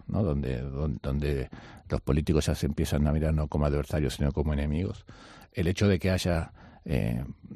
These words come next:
políticos, digamos, de, de, de cualquier tendencia que sean capaces de, digamos, de, de conseguir que los apoye gente de, ideológicamente alejada,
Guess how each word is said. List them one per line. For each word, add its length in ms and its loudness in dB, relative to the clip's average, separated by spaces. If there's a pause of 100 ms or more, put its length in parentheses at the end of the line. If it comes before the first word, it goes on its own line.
(260)
políticos, 580 4
digamos, 280 2
de, 200 -2 (260)
de, 220 -4
de 200 -4
cualquier 300 0
tendencia 540 2
que 100 -2
sean 220 2
capaces 420 0
de, 320 -2 (380)
digamos, 360 4
de, 440 -2 (100)
de 220 2
conseguir 560 2
que 100 -2
los 140 0
apoye 320 0
gente 340 0
de, 280 -2
ideológicamente 1000 0 (360)
alejada, 640 0